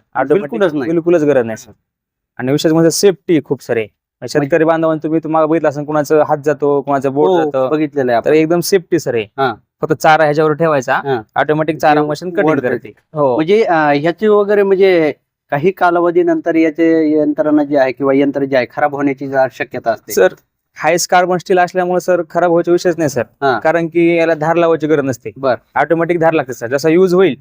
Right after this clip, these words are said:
Speaker 2: हां.
Speaker 1: तसं ऑटोमॅटिक धार लागते.
Speaker 2: हां.
Speaker 1: आणि विशेष म्हणजे, सर, याला दोन्ही साईडने ब्लेड येतं.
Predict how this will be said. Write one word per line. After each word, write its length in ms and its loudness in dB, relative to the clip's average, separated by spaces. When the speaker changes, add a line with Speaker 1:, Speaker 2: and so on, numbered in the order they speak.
Speaker 2:
हां. 140 -2
Speaker 1:
तसं 260 -6
ऑटोमॅटिक 420 0
धार 140 2
लागते. 380 -8
Speaker 2:
हां. 100 -2
Speaker 1:
आणि 100 -6
विशेष 200 -2
म्हणजे, 120 0
सर, 120 2
याला 120 4
दोन्ही 300 2
साईडने 260 0
ब्लेड 240 0
येतं. 160 -4